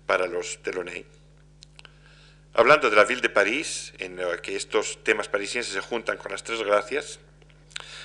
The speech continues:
escribía Apollinaire en La crítica del Salón de los Independientes de mil novecientos doce, en el diario L'Intransigeant: "La Ville de Paris de Delaunay es algo más que una manifestación artística.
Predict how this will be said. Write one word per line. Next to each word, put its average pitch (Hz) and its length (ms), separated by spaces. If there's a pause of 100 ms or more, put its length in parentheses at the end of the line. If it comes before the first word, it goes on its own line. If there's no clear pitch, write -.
(140)
escribía 123 520
Apollinaire 107 760 (300)
en 123 220
La 107 120
crítica 113 400
del 98 100
Salón 107 300
de 98 60
los 95 120
Independientes 98 800
de 95 80
mil 101 140
novecientos 92 560
doce, 117 340 (360)
en 98 100
el 92 100
diario 101 320
L'Intransigeant: 101 760 (840)
"La 120 140
Ville 160 160
de - 80
Paris 139 340
de 117 140
Delaunay 107 360
es 113 120
algo 110 180
más 117 160
que - 100
una 104 120
manifestación 101 520
artística. - 640